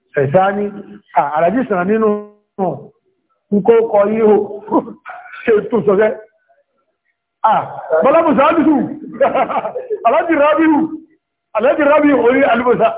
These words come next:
Àlájì Rábíù, Àlájì Khamisu. <laughs> Ṣé tó sọ fẹ́? Àlájì kọ̀bọ́.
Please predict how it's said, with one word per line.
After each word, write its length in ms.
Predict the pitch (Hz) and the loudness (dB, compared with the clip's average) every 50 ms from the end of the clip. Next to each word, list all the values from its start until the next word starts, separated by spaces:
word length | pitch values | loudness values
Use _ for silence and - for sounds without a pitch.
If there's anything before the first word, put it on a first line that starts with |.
| - - _ _ _ _ _ - | -10 -18 _ _ _ _ _ -4
Àlájì 220 | 202 262 277 294 | -2 -2 0 0
Rábíù, 300 | 277 254 269 269 269 285 254 | 2 2 2 2 2 0 -2
Àlájì 280 | 214 208 233 202 285 - | 0 0 -2 -2 -2 -2
Khamisu. 420 | 135 254 254 277 277 214 233 254 196 135 - _ _ _ _ _ _ _ _ _ _ _ _ _ - | 0 2 2 2 0 -2 -2 -2 -6 -6 -10 _ _ _ _ _ _ _ _ _ _ _ _ _ -2
<laughs> 60 | 220 262 262 220 226 - - - - - - - - - - - 143 139 135 135 135 135 135 135 131 165 - - - - - - - - 151 151 - - - - - | -2 -2 0 -2 -6 -8 -8 -10 -12 -14 -18 -16 -16 -14 -14 -12 -8 -4 -2 -2 -2 -2 -4 -4 -4 -4 -6 -6 -6 -8 -14 -14 -18 -14 -12 -12 -10 -10 -12 -14 -12
Ṣé 160 | - - 247 226 226 | 0 2 2 2 2
tó 140 | 226 233 240 | 0 -4 -2
sọ 120 | 190 214 | 0 0
fẹ́? 160 | 202 202 233 | 2 2 2
Àlájì 320 | 226 226 226 226 208 220 220 | 2 4 2 2 0 -4 -8
kọ̀bọ́. 280 | 170 - 254 180 190 | -8 -6 -4 -4 -4